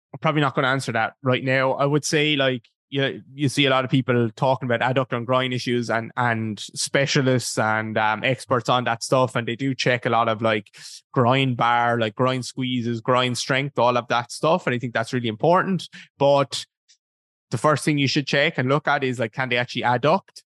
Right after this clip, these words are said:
and can they abduct? Really important.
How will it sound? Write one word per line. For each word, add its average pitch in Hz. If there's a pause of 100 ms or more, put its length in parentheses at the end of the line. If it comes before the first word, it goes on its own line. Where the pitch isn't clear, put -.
and 117
can 123
they 120
abduct? 113 (260)
Really 151
important. 143